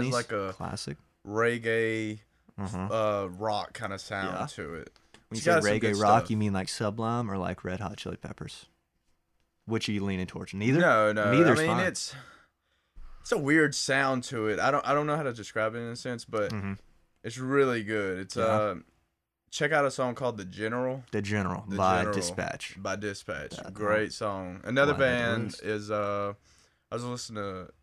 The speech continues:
Speaker 2: Young the Giant. You know
Speaker 1: Young the
Speaker 2: Young
Speaker 1: Giant, yeah, I know them.
Speaker 2: Okay,
Speaker 1: I
Speaker 2: yeah,
Speaker 1: know them.
Speaker 2: yeah,
Speaker 1: They
Speaker 2: yeah.
Speaker 1: played the Georgia Theater. Very cool. What song?
Speaker 2: Uh, Superst-,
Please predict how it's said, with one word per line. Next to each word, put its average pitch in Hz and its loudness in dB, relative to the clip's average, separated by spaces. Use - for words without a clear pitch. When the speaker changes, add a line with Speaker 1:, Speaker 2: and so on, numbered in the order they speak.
Speaker 2:
Young 120 -2
the 117 0
Giant. 113 -2
You 131 -8
know 139 -6
Speaker 1:
Young 147 2
the 170 4
Speaker 2:
Young - 4
Speaker 1:
Giant, 110 0
yeah, 113 -2
I - 0
know 147 0
them. 110 0
Speaker 2:
Okay, 147 -4
Speaker 1:
I 87 -6
Speaker 2:
yeah, 87 -6
Speaker 1:
know 110 -2
them. 135 -4
Speaker 2:
yeah, - -8
Speaker 1:
They 95 -2
Speaker 2:
yeah. 127 -2
Speaker 1:
played 127 0
the 101 -4
Georgia 90 -4
Theater. 107 -6
Very 117 0
cool. 90 -4
What 107 -2
song? 110 0
Speaker 2:
Uh, 107 2
Superst-, - -6